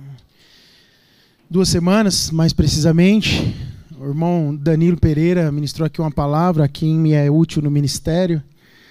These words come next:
<laughs> É, e ele mencionou um trecho das Escrituras em Filemão, capítulo de Filemão, é, e ele mencionou essa relação, né, é, existente entre Filemão e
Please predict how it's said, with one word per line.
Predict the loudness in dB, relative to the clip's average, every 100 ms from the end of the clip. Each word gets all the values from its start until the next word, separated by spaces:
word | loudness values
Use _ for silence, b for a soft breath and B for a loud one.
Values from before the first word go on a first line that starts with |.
| B
<laughs> | B B -6 -4 -6 -6 -10 -12 B B B B B B -10
É, | -4 -2 0 0 0 0 0 0
e | 2
ele | 2 2 2 0 0
mencionou | -2 -2 -2 -4 -2 -2 -4
um | -4 -6
trecho | -4 -2 -2 -4 -12 -18
das | -10 -8 -6
Escrituras | -8 -10 -6 -4 -2
em | -4
Filemão, | -2 -2 0 0 0 0 -2
capítulo | -4 -4 -2 -2 -2
de | -6
Filemão, | -4 -2 0 -2 -2 -4 b b b b b b
é, | -12 -8 -6 -6 -6 -6 -6 -8 -8
e | -6
ele | -6
mencionou | -4 -6 -4 -4 -2 0 -2 -2 -8 -16 b b b -4
essa | -2 0
relação, | 0 2 0 -2 -2 -2 -2 -2 -2
né, | 0 0 -2 -8 b b b -10
é, | 0 2 4 4 4 2 2
existente | 2 4 2 2 2 2
entre | 0 0
Filemão | 2 2 2 2 2
e | 4 2 -2